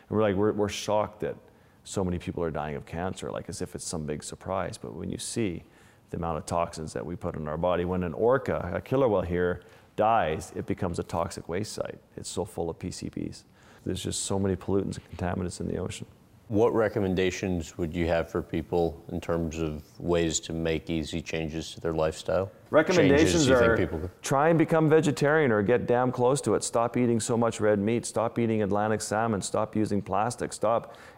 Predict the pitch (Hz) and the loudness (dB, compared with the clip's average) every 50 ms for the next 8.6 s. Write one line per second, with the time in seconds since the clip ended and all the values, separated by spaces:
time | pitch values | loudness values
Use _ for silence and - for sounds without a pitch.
0 | - - 104 - - - 117 - - 104 101 90 - 98 98 107 113 113 - 104 | -6 -6 -6 -4 2 0 0 2 2 -2 -2 0 0 0 2 2 2 0 -2 -2
1 | - 92 90 98 101 101 101 101 98 95 87 82 87 101 98 95 92 90 73 - | 0 2 2 2 2 2 2 2 2 0 -2 0 0 0 2 2 0 0 0 0
2 | 82 90 87 85 87 82 80 - - - - 101 98 107 107 92 92 87 - - | -2 0 0 0 0 -2 -4 -6 -8 -4 0 2 2 2 4 2 2 0 0 -2
3 | - 95 98 101 104 104 104 101 95 90 - - - - - - - - - - | -2 0 2 2 2 2 2 0 0 -4 -8 -18 -20 -20 -20 -20 -20 -20 -20 -20
4 | - - - - 71 69 67 65 69 - - 98 113 117 110 - - 101 104 117 | -20 -12 -8 -6 -4 -2 -2 -2 -4 -4 -2 0 2 2 2 2 0 0 0 2
5 | - - 120 - - 98 76 69 76 - - - 92 90 87 85 85 87 90 - | 0 -2 -2 0 -2 0 0 0 -2 -2 -2 -2 -2 0 0 -2 -2 -4 -6 -4
6 | - 117 104 107 - - 117 113 110 107 101 107 110 101 104 110 - 107 95 - | -2 0 0 0 0 0 -2 0 0 -2 -2 -2 -2 -2 -2 -2 -4 -4 -2 0
7 | - 104 107 110 107 92 90 85 85 87 87 95 98 - 110 - - 110 95 95 | 0 2 4 4 4 2 0 -2 -2 0 0 -2 -2 -2 -4 -4 -2 -2 0 0
8 | 92 87 90 104 123 131 117 98 95 87 95 | 0 2 2 2 2 2 4 4 4 2 2